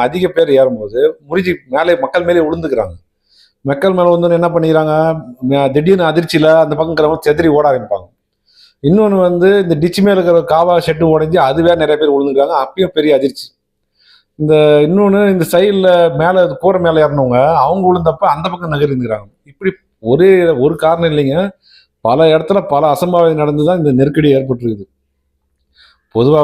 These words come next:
வந்து கூட்டம் அதிகமாக்கும் போது அப்படி சுமாரா தான் இருக்கும். ஆனா செலிப்ரேட்டிங் மீட்டிங் பார்த்தவங்களுக்கு தெரியும், அவங்க வந்து நுழைஞ்சிட்டாங்கன்னா அது எங்கிருந்து தான் அந்த வேகம், தள்ளுமுள்ளு, நெரிசல் வருமோ,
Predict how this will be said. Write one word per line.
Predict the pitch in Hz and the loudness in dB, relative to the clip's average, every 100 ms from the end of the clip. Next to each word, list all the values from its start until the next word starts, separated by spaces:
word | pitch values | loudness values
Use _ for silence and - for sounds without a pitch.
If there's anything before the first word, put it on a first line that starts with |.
| 143 | 0
வந்து | 139 143 131 120 135 123 101 - | 0 2 2 2 2 0 -2 -2
கூட்டம் | 151 151 127 | 0 0 0
அதிகமாக்கும் | 135 139 135 127 120 | 0 0 -2 0 0
போது | 120 135 | 2 4
அப்படி | 143 120 | 2 0
சுமாரா | - 120 123 127 | -2 -2 0 0
தான் | 127 | -2
இருக்கும். | 113 131 123 95 _ _ _ _ _ | -4 -4 -4 -4 _ _ _ _ _
ஆனா | 104 110 107 | -4 -2 0
செலிப்ரேட்டிங் | 120 156 190 185 165 151 | 0 0 2 0 0 0
மீட்டிங் | 147 156 135 127 | 0 0 -2 0
பார்த்தவங்களுக்கு | 135 139 131 120 117 | 0 0 0 2 0
தெரியும், | 110 123 165 170 117 | 0 0 0 -2 -2
அவங்க | 120 120 113 | -2 0 0
வந்து | 143 202 143 | 0 0 0
நுழைஞ்சிட்டாங்கன்னா | 135 190 185 156 135 170 180 | 0 0 -2 -2 -2 -2 -2
அது | 135 127 | 0 -2
எங்கிருந்து | 165 190 180 | -2 -2 0
தான் | 175 | -2
அந்த | 156 147 | 0 0
வேகம், | 139 156 156 139 | 0 0 -2 -2
தள்ளுமுள்ளு, | 139 156 151 147 127 | -4 -2 -2 0 0
நெரிசல் | 127 - 143 | -2 -4 -2
வருமோ, | 123 120 127 | -2 0 -4